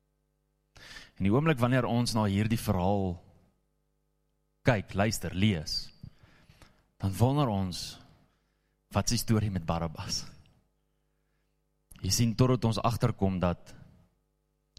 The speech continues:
Barabbas is ek en Barabbas is jy. Want Barabbas was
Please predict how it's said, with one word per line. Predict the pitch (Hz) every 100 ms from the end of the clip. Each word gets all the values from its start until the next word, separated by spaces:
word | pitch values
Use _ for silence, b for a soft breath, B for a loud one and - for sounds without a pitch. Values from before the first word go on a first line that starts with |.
| b b _
Barabbas | 92 104 104 101 95
is | 85
ek | 90 80 - - - _ _ - _ _ _ _ _ _ b b b b
en | 90 90
Barabbas | 90 92 87 - 80
is |
jy. | 76 71 - - - - _ _ _ _ _ _ _ _ _ _ _ b b b b b _
Want | 98 95
Barabbas | 110 127 131 113 104 98
was | 95 92 - -